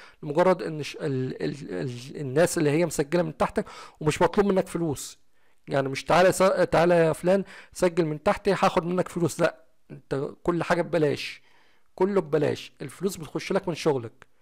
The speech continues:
لا انت بتدفع لي انا كمسوق او انا هدخلك من تحت التسويق هتدفع لي فلوس، ولا حد هيدفع لك فلوس. اللي بيدفع الشركة لما تجيب زباين،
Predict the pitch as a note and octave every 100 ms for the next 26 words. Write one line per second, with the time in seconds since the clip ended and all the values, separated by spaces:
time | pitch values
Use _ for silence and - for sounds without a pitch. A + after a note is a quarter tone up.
0 | _ _ _ _ _ _ - E3+ E3 D#3
1 | - - E3 D3+ C#3+ C#3 - F3 D3+ -
2 | _ - C#3 C3+ E3 E3 C#3+ - - C#3+
3 | C#3 D3+ D3+ C#3 C3+ - - - C3+ E3
4 | - - C#3 D#3+ D#3+ - - - C3 -
5 | - E3 D#3 F#3 G#3+ - - - - _
6 | _ - E3+ G3+ G3 F3+ D#3+ - F3 E3
7 | - C3+ C3 - C#3 C3 F#3 F#3+ D3+ -
8 | D#3 - - - - C#3 B2 B2+ C3+ D#3
9 | D3 D3+ F#3+ G3+